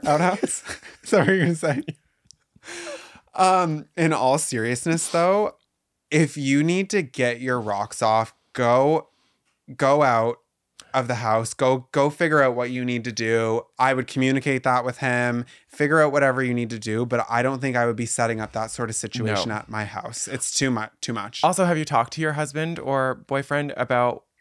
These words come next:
Speaker 2: why there's
Speaker 1: Yeah.
Speaker 2: been such a decline in it? Like, maybe just communication will spark it back in. Maybe there's something going on that he's having trouble with. Like, there's times where we'll ebb and flow in our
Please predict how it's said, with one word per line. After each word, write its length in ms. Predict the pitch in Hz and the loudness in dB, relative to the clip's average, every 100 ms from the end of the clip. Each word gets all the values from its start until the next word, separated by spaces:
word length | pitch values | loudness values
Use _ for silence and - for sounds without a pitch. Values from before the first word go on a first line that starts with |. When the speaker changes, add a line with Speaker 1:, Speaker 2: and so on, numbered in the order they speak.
| _ | _
Speaker 2:
why 880 | 110 107 110 113 131 147 160 156 - _ | -10 -2 2 2 2 0 -2 -6 -12 _
there's 280 | - - 143 | -10 -2 -2
Speaker 1:
Yeah. 80 | 147 | 0
Speaker 2:
been 200 | 147 147 | -2 -2
such 240 | 151 143 | -4 -4
a 60 | 151 | -8
decline 400 | 143 139 139 143 | -8 -4 -4 -4
in 100 | 151 | -6
it? 240 | 175 - _ - - _ _ _ _ _ _ | -6 -10 _ -20 -20 _ _ _ _ _ _
Like, 220 | 127 107 | -10 -6
maybe 260 | 117 117 135 | -4 -4 -6
just 200 | 127 - | -8 -8
communication 680 | 131 123 120 123 - 131 | -8 -6 -6 -8 -8 -8
will 160 | 120 104 | -6 -6
spark 400 | 101 - 101 107 | -8 -4 -4 -4
it 80 | 113 | -4
back 240 | 104 107 | -4 -2
in. 160 | 127 135 | -4 -2
Maybe 200 | 120 110 | -2 -2
there's 180 | 113 - | -4 -4
something 280 | 113 117 113 | -6 -6 -2
going 280 | 110 104 | -2 0
on 300 | 101 98 123 | -2 -2 -2
that 340 | 127 107 101 - | -2 -2 -2 -6
he's 420 | - 107 104 - _ - - _ _ | -12 -8 -8 -12 _ -20 -20 _ _
having 480 | 117 107 107 101 - | -10 -8 -6 -8 -12
trouble 440 | - - 92 135 | -14 -12 -8 -6
with. 360 | 156 175 180 _ _ - | -4 -4 -6 _ _ -6
Like, 160 | 131 - _ | -6 -6 _
there's 280 | - 143 120 - | -4 -4 -4 -12
times 360 | - 117 135 113 | -4 -2 -2 -2
where 180 | 123 120 | 0 0
we'll 360 | 107 104 123 117 | 0 0 0 0
ebb 140 | 113 | -4
and 120 | 113 | -6
flow 260 | 107 107 107 | -4 0 0
in 300 | 107 101 - - _ _ | 0 -4 -10 -18 _ _
our 560 | 104 110 123 131 113 | -2 0 0 0 -4